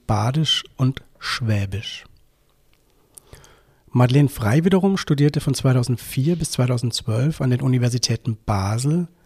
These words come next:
Cambridge, Lugano und Freiburg im Breisgau die Fächer Volkswirtschaftslehre und Kunstgeschichte. Sie ist also auch mindestens zweisprachig unterwegs. Nach Stationen bei der Erzdiözese Freiburg,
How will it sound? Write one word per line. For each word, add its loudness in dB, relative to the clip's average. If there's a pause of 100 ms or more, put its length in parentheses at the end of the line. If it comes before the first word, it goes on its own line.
(460)
Cambridge, 0 (440)
Lugano 2 (500)
und 6
Freiburg 2
im 0
Breisgau 0
die 2
Fächer 0
Volkswirtschaftslehre 0
und -4
Kunstgeschichte. -2 (840)
Sie -2
ist -2
also 0
auch 2
mindestens -2
zweisprachig -4
unterwegs. -10 (1160)
Nach 4
Stationen 6
bei 4
der 4
Erzdiözese 2
Freiburg, 0